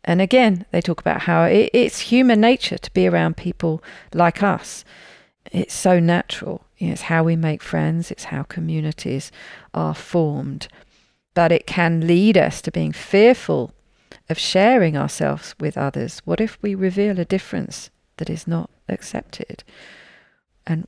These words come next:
when it leads us to miss who people are, it can become really dangerous. You know, they're, they're wrong, or even worse, they,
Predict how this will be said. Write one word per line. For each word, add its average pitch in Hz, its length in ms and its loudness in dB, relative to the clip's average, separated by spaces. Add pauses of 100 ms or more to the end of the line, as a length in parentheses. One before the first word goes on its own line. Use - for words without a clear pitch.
(100)
when 190 220 2
it 208 160 2
leads 190 420 4
us 143 240 -2
to 160 180 -2
miss 175 680 0 (320)
who 190 260 4
people - 640 -6
are, 160 520 0 (500)
it - 120 -8
can 170 140 -6
become 156 380 -6
really 151 260 -4
dangerous. - 720 -6 (580)
You 170 100 2
know, 143 180 -2
they're, 151 440 6 (120)
they're 147 240 2
wrong, 147 640 -2
or 135 380 -8
even 160 280 -2
worse, 156 260 -2
they, - 300 -4